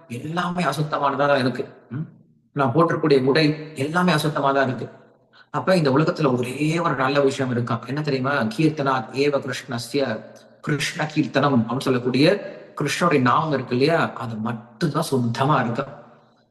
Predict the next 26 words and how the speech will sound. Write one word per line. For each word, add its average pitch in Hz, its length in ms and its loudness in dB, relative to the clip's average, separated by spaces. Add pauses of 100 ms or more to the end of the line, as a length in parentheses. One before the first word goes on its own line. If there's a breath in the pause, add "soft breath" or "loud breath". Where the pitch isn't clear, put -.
(180)
"கீர்த்தனாத் 143 480 2
ஏவ 160 180 4
கிருஷ்ணஸ்ய - 500 -4
முக்தசங்கா 131 960 0
பரம் 123 260 0
ரஜயத்." 117 340 -4
அந்த 123 280 -4
கிருஷ்ண 147 400 -4
கீர்த்தனை, 143 440 0
கிருஷ்ண 139 300 -2
நாமத்தை 147 380 2
சொன்னா 135 240 0
மட்டும் 127 300 -2
போதுமா? 143 380 0
ஒருவன் 131 200 -4
என்ன 160 160 -2
பண்ண 165 160 0
முடியுமா? 127 360 -2 (340)
மோட்சம் 135 340 -2
போக 127 220 -2
முடியும் 117 480 -2
அப்படின்னு 120 300 -4
சொல்றார். 117 260 -2 (540 soft breath)
அதனால 135 260 -2
கலி 156 280 0
சிறந்தது. 123 640 -6